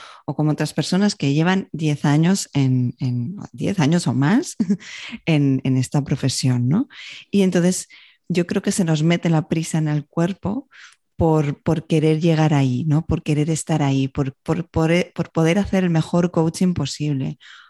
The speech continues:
por tener un montón de formaciones y entonces tener más herramientas para acompañar.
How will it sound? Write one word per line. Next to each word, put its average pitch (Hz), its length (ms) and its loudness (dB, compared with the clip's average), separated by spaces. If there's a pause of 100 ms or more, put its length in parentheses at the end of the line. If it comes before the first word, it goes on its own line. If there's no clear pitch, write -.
por 165 180 0
tener 180 280 4
un 214 60 6
montón 180 360 4
de 190 80 4
formaciones 170 840 0
y 170 40 0
entonces 156 360 0
tener 160 280 -4
más 160 240 0
herramientas 156 540 0
para 147 180 -2
acompañar. 131 600 0